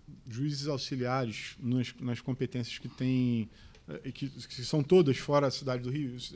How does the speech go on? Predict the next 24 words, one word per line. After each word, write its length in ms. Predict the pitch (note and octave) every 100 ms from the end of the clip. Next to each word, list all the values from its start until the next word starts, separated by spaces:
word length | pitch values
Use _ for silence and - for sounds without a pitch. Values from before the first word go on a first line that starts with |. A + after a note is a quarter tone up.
| C3+ C3
O 40 |
Rio 140 | C3+ D3+
tem 140 | F3+
quatro 440 | E3+ D#3 F3 E3+ D3+
varas 300 | D3 D3+ -
protetivas 600 | D#3 D#3 C#3+ F3+ F3 F3
e 20 |
uma 160 | F3 E3
vara 400 | D3+ D3+ D#3+ D#3+ - -
infracional. 640 | C#3 D3+ C3+ F3 C#3+ A#2+ - - - - - - - -
Pra 140 | C3
gente 640 | B2 D3 - E3 D#3 D3+
buscar 500 | C3 C3 C#3+ - D3+
a 40 | D3+
separação 920 | - D#3 D#3+ D#3+ D#3+ D#3+ F3+ E3 G#2 -
dessas 360 | C#3+ C3+ C3+ C3+
varas, 320 | C3 D#3 D#3+
mesmo 360 | D#3 E3+ A3 G#3+
que 120 | G3+
não 140 | F3
sejam 380 | E3 - D3 C#3
separadas 720 | C3 C3 C3 B2 B2 A2+ A2+ G#2+
de 140 | G#2+
forma 580 | - A#2+ A#2 A2+ A2